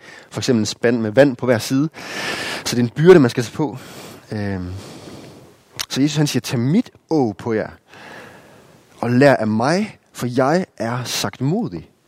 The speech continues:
altså mild, "og ydmyg af hjertet." Altså hos mig skal man ikke præstere, siger Jesus. "Så skal I finde hvile for jeres sjæle,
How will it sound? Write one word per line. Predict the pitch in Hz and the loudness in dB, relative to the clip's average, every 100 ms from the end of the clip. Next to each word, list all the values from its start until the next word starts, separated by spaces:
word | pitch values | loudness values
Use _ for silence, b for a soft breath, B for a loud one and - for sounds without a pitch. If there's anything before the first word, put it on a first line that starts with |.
| _ - | _ -10
altså | - | -6
mild, | 101 131 170 - B B B B B B B B B | -4 -2 -2 -6 B B B B B B B B B
"og | 127 - | -8 -4
ydmyg | 165 185 202 131 - | 0 2 2 2 0
af | 110 | -4
hjertet." | 104 110 127 101 B B B B B B _ _ - - - | -2 0 -2 -6 B B B B B B _ _ -20 -14 -10
Altså | 117 | -8
hos | 110 117 - - | -8 -6 -6 -6
mig | 117 110 120 143 | -4 -2 0 -2
skal | - | -4
man | 131 | -4
ikke | 160 | -6
præstere, | - 139 - 202 95 | -6 -6 -4 -4 -6
siger | - 120 | -8 -8
Jesus. | - - - B B B B B B B | -10 -18 -18 B B B B B B B
"Så | - - | -2 0
skal | 180 - 143 | 2 4 4
I | |
finde | 131 - 151 165 | 2 2 4 6
hvile | 151 135 160 175 165 | 4 2 2 2 2
for | - 147 143 120 | -2 -2 -2 0
jeres | 131 135 | 2 2
sjæle, | - - 165 156 185 143 | 0 0 2 2 2 0